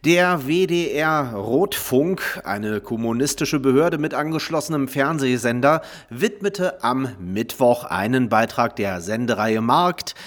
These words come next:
den Wirtschaftsbeziehungen zwischen Deutschland und China. Der wirtschaftliche Aufstieg Chinas sei beeindruckend und seit Jahrzehnten schwarz auf weiß festgeschrieben.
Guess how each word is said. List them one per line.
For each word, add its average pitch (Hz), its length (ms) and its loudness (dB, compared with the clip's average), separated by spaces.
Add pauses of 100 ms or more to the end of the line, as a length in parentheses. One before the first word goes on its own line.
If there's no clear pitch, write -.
(240)
den 233 240 -2
Wirtschaftsbeziehungen 175 1300 -2
zwischen 143 520 0
Deutschland 117 720 -2
und 151 240 -2
China. 98 600 -4 (960)
Der 160 480 2
wirtschaftliche 180 640 0
Aufstieg 156 600 0
Chinas 170 600 2
sei 135 540 0 (100)
beeindruckend 151 1160 0
und 214 260 6
seit 143 480 -2
Jahrzehnten 139 840 0
schwarz 95 540 -2
auf - 280 -2
weiß 90 400 -4
festgeschrieben. 127 1080 -2